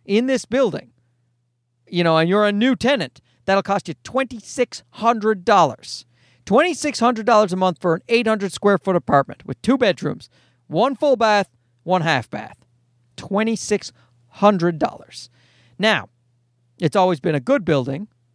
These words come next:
and, uh, very close to the subway, one of the best locations in the world, because it's one of the best locations in Toronto. Toronto's one of the better cities in this world. So, you realize, yeah, you know, you gotta pay it for,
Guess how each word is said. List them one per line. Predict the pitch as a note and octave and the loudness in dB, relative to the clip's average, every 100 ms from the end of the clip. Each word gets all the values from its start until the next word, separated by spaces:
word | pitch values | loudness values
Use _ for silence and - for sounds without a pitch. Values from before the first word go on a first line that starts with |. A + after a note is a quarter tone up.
| _ _ _ _ _ _ - | _ _ _ _ _ _ -4
and, | C#3+ C#3+ C#3 C#3 | 0 2 2 2
uh, | C3+ C3+ C3+ C3 A#2+ | 4 4 2 0 0
very | A#3+ C#4 G#3 | 0 2 0
close | G3 F3+ | 0 -2
to | - | -4
the | D3 | -8
subway, | C3 G#3+ D#3+ E3+ E3+ E3 C#3 _ _ C#4 | -2 -2 0 2 2 2 -2 _ _ -10
one | G#3 A3+ A3 | -8 0 0
of | A3+ | 0
the | F3+ | 0
best | F#3 - | -2 0
locations | G#3+ - F#3 D3+ F3+ E3 | -2 0 -2 -4 -8 -4
in | F#4+ | 0
the | G4 | 2
world, | F4+ C#4 - _ _ _ - | 4 2 -2 _ _ _ -4
because | A3 F#3 | -2 0
it's | |
one | A3 | 0
of | A3+ | 2
the | |
best | A#3 A3+ | 2 2
locations | B3+ A#3 A#3 B3+ | -2 -2 -2 -4
in | A3+ | -6
Toronto. | G#3+ E3 D3 D3+ _ _ _ _ | -2 0 -2 -4 _ _ _ _
Toronto's | F3 E3+ D#3 | 0 0 -2
one | E3 | -4
of | |
the | D3+ | -2
better | D3+ C#3+ | -2 -2
cities | - C3+ B2+ - - _ _ _ _ _ _ | -4 -6 -6 -10 -20 _ _ _ _ _ _
in | D#3+ C#3 | -2 0
this | B2+ - | 0 -2
world. | - - - _ _ _ _ _ _ | -8 -10 -20 _ _ _ _ _ _
So, | - G3+ C3 - _ _ _ _ _ _ _ _ _ _ - | 0 2 2 -2 _ _ _ _ _ _ _ _ _ _ -4
you | D#3 | 0
realize, | F#3 G#3+ F#3+ D#3 - - | 2 4 4 2 -2 -6
yeah, | - C#3 | 0 0
you | B2 | 0
know, | B2 - _ - | -10 -14 _ -12
you | D#3+ | 0
gotta | D#3+ C3+ | 2 4
pay | D3+ | 2
it | C#3+ | 2
for, | D#3+ | 0